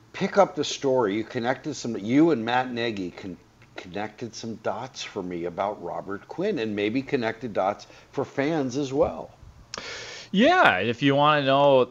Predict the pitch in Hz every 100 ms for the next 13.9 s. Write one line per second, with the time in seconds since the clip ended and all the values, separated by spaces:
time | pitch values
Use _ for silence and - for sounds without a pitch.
0 | - 123 120 139 123 127 127 120 123 131
1 | 127 101 101 107 117 - _ - 101 104
2 | 98 92 90 87 85 _ _ - 101 -
3 | 131 123 - 101 101 113 135 139 143 143
4 | 143 - _ _ _ 107 107 98 90 82
5 | 95 90 90 101 120 131 135 143 143 151
6 | _ _ _ _ _ - 107 104 90 98
7 | 117 120 110 - - 120 120 131 160 160
8 | - _ _ _ _ 101 110 117 113 113
9 | 120 127 107 113 117 110 107 - 254 135
10 | - _ _ 123 110 107 101 98 95 104
11 | 104 113 - - - - - 131 127 135
12 | 139 131 - 127 117 113 117 110 113 110
13 | 113 104 98 92 110 - 269 185 69